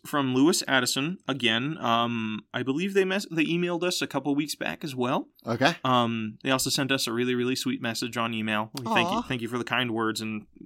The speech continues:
Speaker 1: we love you. Title of it is Hitman, but wrestling.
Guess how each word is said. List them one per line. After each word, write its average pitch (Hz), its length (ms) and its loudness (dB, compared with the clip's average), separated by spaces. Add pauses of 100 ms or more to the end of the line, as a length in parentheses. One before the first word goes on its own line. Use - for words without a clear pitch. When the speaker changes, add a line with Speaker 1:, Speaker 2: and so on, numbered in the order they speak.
(100)
Speaker 1:
we 113 140 -4
love 104 180 -4
you. - 120 -12 (360)
Title 175 300 6
of 131 100 6
it 123 60 6
is 120 220 0 (160)
Hitman, 139 520 2 (260)
but 107 160 -6
wrestling. 113 600 -2